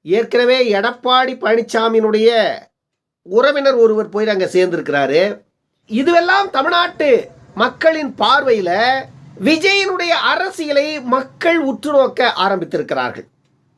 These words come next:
அதே வேளையில தமிழ்நாட்டுல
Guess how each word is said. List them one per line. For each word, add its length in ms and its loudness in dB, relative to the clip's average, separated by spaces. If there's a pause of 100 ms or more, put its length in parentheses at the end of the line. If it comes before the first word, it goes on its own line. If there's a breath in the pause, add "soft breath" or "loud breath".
(840)
அதே 340 2
வேளையில 420 -2 (600)
தமிழ்நாட்டுல 640 0